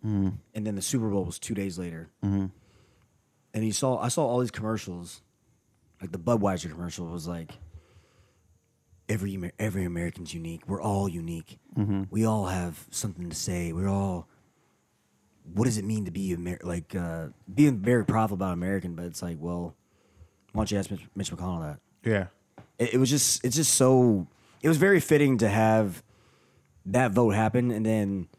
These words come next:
Speaker 2: two days later, the biggest sporting event in America that kinda sums up America and material commercials and sport.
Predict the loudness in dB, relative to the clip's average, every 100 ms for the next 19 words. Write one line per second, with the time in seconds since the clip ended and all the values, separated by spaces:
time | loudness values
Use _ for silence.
0 | _ _ _ _ _ -2 4 4 4 4
1 | 4 2 -2 -6 _ _ _ _ _ _
2 | _ _ _ _ _ -16 -14 -14 -18 -20
3 | _ -10 0 2 2 0 0 2 2 0
4 | -2 -4 -4 -2 -2 -4 -4 -6 -10 _
5 | _ _ _ _ _ _ _ -8 -6 -4
6 | -4 -2 -2 -2 -2 -4 -2 -2 -2 -2
7 | -2 -2 -6 -6 -4 -2 -2 -4 -6 -4
8 | -2 -2 -4 -2 -4 -8 -10 -10 -12 -14
9 | _ _ _ -12 -10 -4 -2 -2 -4